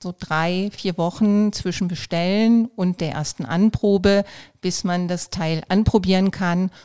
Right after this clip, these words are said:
Und dann müssen wir eventuell noch kleine schö-, äh, Korrekturen in unserer Filiale vornehmen,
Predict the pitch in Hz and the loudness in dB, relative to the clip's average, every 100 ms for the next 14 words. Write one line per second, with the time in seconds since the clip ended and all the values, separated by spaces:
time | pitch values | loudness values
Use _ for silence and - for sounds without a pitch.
0 | _ - 175 156 180 190 196 190 - 196 | _ -6 -2 2 4 4 2 0 2 2
1 | 175 170 165 175 - 190 190 - - 156 | 0 0 2 2 2 2 2 0 -4 0
2 | 170 180 180 180 - 175 - 180 180 190 | 2 4 4 0 -2 -4 -4 -2 -2 -2
3 | - 196 190 - 202 202 220 220 175 165 | -4 -2 -2 0 0 2 2 2 -2 -6
4 | 170 165 - 175 151 180 214 - 190 185 | -4 -6 -6 -4 -2 0 0 2 0 2
5 | 180 185 | 2 0